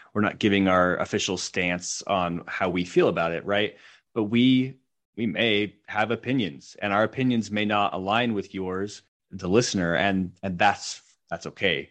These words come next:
right? We don't all have to be on the same page about everything. I personally don't really know where I stand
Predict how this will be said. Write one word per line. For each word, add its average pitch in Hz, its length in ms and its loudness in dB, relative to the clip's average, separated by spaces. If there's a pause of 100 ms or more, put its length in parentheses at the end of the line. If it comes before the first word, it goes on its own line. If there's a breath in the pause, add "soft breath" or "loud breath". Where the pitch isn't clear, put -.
(100)
right? 92 240 0
We 98 100 -2
don't 95 100 0
all 90 180 0
have 98 180 -2
to 87 80 -16
be 92 160 -4
on 87 120 -2
the 85 80 -8
same 87 280 -4
page 90 340 0
about 82 260 -2
everything. 117 640 0 (380)
I 143 240 6
personally 113 680 -2 (400)
don't 113 320 0
really 139 240 2
know 139 220 4
where 139 160 6
I 135 80 4
stand 135 540 -4